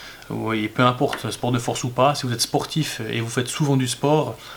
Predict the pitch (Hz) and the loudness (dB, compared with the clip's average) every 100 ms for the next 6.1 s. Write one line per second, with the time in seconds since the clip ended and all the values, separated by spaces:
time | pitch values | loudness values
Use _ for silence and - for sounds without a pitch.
0 | - - 107 98 98 98 101 104 123 139 | -18 -8 -2 -2 0 -2 -2 0 2 2
1 | - 131 127 156 - 123 - - 147 143 | 0 0 2 2 0 -2 0 2 4 4
2 | 143 156 - - - 156 147 - - 139 | 4 2 0 0 4 6 6 2 2 4
3 | 156 117 104 - 117 117 107 - 107 101 | 4 0 -2 -2 -2 -2 -4 2 2 4
4 | 135 139 151 135 - 127 156 - 165 190 | 4 6 6 4 2 4 4 4 4 4
5 | - - - - - - 113 104 104 104 | 2 -14 -14 -14 -14 -4 0 2 2 2
6 | 104 | 0